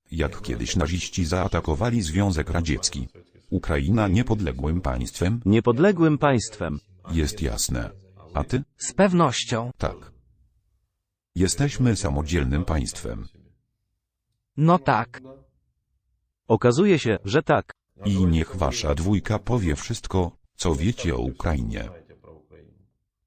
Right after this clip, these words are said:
Speaker 2: Nie wiem.
Speaker 1: Nie wierzę.
Speaker 2: Nie wiem.
Speaker 1: Nie wierzę. Więc jesteś jakimś rodzajem tajnego szpiega gru,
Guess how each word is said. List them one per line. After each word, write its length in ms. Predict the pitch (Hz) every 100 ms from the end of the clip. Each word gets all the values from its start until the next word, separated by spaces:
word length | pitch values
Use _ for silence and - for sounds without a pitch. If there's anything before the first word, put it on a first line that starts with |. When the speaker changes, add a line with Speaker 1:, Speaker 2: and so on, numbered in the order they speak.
| _
Speaker 2:
Nie 240 | 110 143 180
wiem. 280 | 98 80 78 - - - - - - - - - - -
Speaker 1:
Nie 240 | 104 107
wierzę. 420 | 80 62 - 110 92 85 78 76 76 _ 117
Speaker 2:
Nie 240 | 117 180
wiem. 260 | 127 90 78 - 95 92 95
Speaker 1:
Nie 180 | 104 104
wierzę. 420 | 85 60 55 58 - - 98 -
Więc 400 | 82 95 98 90
jesteś 480 | 76 67 - 65 -
jakimś 400 | 85 - 78 -
rodzajem 560 | 90 78 80 78 69 69
tajnego 480 | 92 110 139 131
szpiega 440 | 117 - 117 87 73
gru, 220 | 92 117